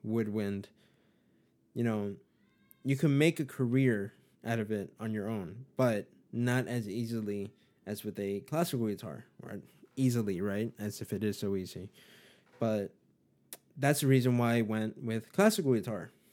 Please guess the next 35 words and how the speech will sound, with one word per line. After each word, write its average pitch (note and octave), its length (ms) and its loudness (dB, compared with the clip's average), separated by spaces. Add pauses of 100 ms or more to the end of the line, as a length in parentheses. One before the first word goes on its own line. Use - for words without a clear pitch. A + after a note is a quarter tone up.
(240)
I A#2 80 -2
was A#2+ 140 0
already D#3+ 300 4
good C#3 180 6
at A#2 140 6
it, B2 180 0 (460)
you A#2 120 -2
know, A2+ 220 -2 (100)
for A2+ 240 2
the A2 100 -2
level B2+ 280 4
I A#2 100 4
was A2+ 180 0
at. B2 280 2 (840)
And, A#2+ 460 2 (120)
you B2+ 120 2
know, C3+ 260 4 (400)
I B2 80 -4
just C3+ 160 -2
went F3 160 4
with B2+ 140 0
it. G#2+ 160 -4 (280)
That's A#2+ 340 -4 (120)
kinda B2+ 260 0
what B2+ 140 4
I B2 60 2
went A#2+ 340 0 (340)
with. D#3 420 0 (180)
And A#2+ 260 0
honestly, D3 600 2 (560)
I A2+ 640 2
was A2+ 260 -2
surprised A#2 360 -2
that G#2+ 200 -2
they A2 400 0